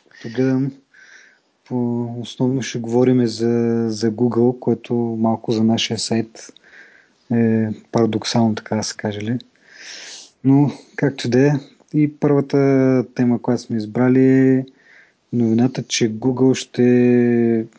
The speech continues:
как да кажа, ще наблегне на сигурността в Android, което като цяло е добра новина, обаче начина, по който са избрали да го направят, ми е много странен на мен, а именно, ам,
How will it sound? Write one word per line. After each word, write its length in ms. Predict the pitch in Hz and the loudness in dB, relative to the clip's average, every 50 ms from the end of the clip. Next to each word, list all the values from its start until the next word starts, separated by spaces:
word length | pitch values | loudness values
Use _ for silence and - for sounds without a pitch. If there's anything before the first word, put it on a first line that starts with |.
| _ _ _ _ _ _ _ _ _ _ _ _ _ | _ _ _ _ _ _ _ _ _ _ _ _ _
как 200 | - - 113 110 | -12 -12 -10 -10
да 100 | 104 107 | -10 -12
кажа, 240 | - - 117 113 110 | -6 -6 -4 -4 -4
ще 200 | - - - 117 | -6 -6 -2 0
наблегне 500 | 113 113 110 101 101 113 117 127 127 135 | 0 0 0 0 2 4 4 6 6 6
на 140 | 131 123 113 | 4 4 2
сигурността 520 | - - 123 113 113 117 107 - - 127 | 0 -4 -6 -4 -4 -4 -4 -4 -2 -2
в 200 | 123 117 107 - | -2 -2 -2 -2
Android, 600 | - 110 107 101 104 110 127 143 - - - - _ _ _ _ _ _ - - - - - - _ _ _ | -2 0 0 2 2 2 0 0 -2 -12 -20 -20 _ _ _ _ _ _ -20 -20 -20 -20 -20 -20 _ _ _
което 320 | - 120 117 - - 113 | -2 -2 -2 -2 -6 -12
като 180 | - - - - | -12 -14 -18 -14
цяло 300 | - - 120 120 117 117 | -4 0 2 2 2 2
е 40 | 110 | 0
добра 380 | 104 107 110 107 110 113 120 | 0 -4 -4 -2 0 2 4
новина, 480 | 117 113 107 104 110 113 113 120 127 131 | 4 4 4 4 4 4 4 4 4 2
обаче 460 | 123 113 110 117 120 120 - - 127 | 0 0 0 -2 -2 -2 0 0 2
начина, 360 | 117 120 120 - - - 123 | 2 2 0 0 -2 -4 -4
по 120 | 107 - - | -6 -6 -6
който 240 | - - 120 113 | -2 -2 -2 -2
са 100 | - - | 0 -2
избрали 320 | 113 107 107 110 110 120 120 | -2 0 0 0 2 2 2
да 80 | 120 | 2
го 80 | 110 113 | 0 0
направят, 460 | 113 110 110 - 110 117 113 - _ | -2 -4 -4 -4 -4 -4 -4 -2 _
ми 80 | 123 113 | 0 0
е 40 | 110 | 2
много 200 | 113 113 113 104 | 2 2 0 -2
странен 340 | - - - 113 107 107 | -4 -6 -4 -2 0 0
на 80 | 104 104 | 0 0
мен, 280 | 104 107 117 127 143 135 | 0 2 2 4 4 4
а 80 | 127 | 4
именно, 520 | 117 117 120 117 113 113 113 123 135 135 135 - _ - - - - - - - _ _ _ _ _ - | 4 6 6 4 4 4 4 2 2 0 -4 -8 _ -20 -20 -20 -20 -20 -20 -20 _ _ _ _ _ -4
ам, 760 | 113 113 113 113 113 113 113 110 110 110 107 110 110 - | -2 0 2 2 4 4 4 2 2 2 2 0 0 -2